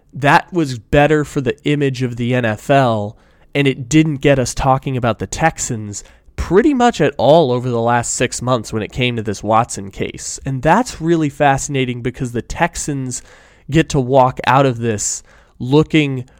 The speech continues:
more scotch-free than the other parties involved. And while it's not pure intentions, and they had the incentive to do so, 'cause they were basically, if you wanna do the cold calculation from September through now,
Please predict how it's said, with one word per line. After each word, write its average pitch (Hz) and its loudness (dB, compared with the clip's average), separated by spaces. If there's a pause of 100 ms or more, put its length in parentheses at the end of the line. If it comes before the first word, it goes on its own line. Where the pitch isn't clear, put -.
(120)
more 139 2
scotch-free 143 0
than 135 0
the 117 -4
other 135 0
parties 156 0
involved. 165 -2 (640)
And 147 2 (240)
while 151 4
it's 151 -2
not 151 0
pure 156 0
intentions, 147 -4
and 180 2
they 175 4
had 160 2
the 127 -2
incentive 135 -2
to 113 -8
do 131 2
so, - -8
'cause 123 -10
they 131 0 (300)
were 120 -8
basically, 139 -2
if - -8
you 127 -4
wanna 139 -4
do 131 -4
the 120 -6
cold 151 -2 (380)
calculation 123 -2
from 107 -6
September 147 -4 (400)
through 151 -2
now, 104 -4